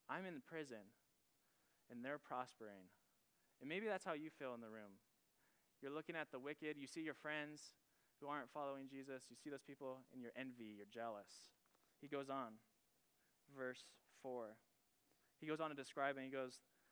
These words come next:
"They have no struggles. Their bodies are healthy and strong." Listen, they do whatever they want. They have no struggles. They're healthy. They're strong. They are free from common human burdens. They are not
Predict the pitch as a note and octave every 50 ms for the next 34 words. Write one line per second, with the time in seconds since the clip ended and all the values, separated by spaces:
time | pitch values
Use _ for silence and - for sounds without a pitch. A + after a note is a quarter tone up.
0 | - _ - _ _ - D#3 F3+ G3+ G3+ F#3 E3+ D3+ C3+ - - - E3+ E3 F3
1 | F#3 F#3 G3 G3+ G3+ G#3 - - - - - - _ _ _ _ _ _ _ _
2 | - C#3 C#3 C#3 - C#3+ D3+ F3 F#3 G3+ G3 G3 F#3 F3 G3+ F#3+ F#3+ F#3+ F#3+ F#3
3 | F3+ - G3 F3+ F#3 F#3 F#3 F3+ E3+ D#3+ D3 D#3 F3+ G#3 A3 G3+ F#3+ F3+ E3+ E3
4 | D3+ C#3 C3 C3+ D3 F3 G3 D#3+ C#3+ C#3 D#3+ E3 D#3+ D#3 C#3 B2 - - D#3 E3
5 | E3 F3 F3 E3+ - - - - - - - - - - - B2+ - - - F3+
6 | F#3+ G3 F#3+ - F3 D#3 C#3+ - - - E3 E3 E3+ E3 E3 D#3 C3+ - - -
7 | - F#3 G3 G3 G#3 - - D#3 C#3+ - - - D#3 D#3+ E3 E3+ D#3+ D#3+ - -
8 | D3 C3+ C3 A#2 A2 G#2+ - C3+ D3+ E3+ F3+ F#3+ F#3 F#3 F3+ - - - _ -
9 | - - - - - - - - - _ - D3+ D3+ D3+ D#3 E3+ F#3+ -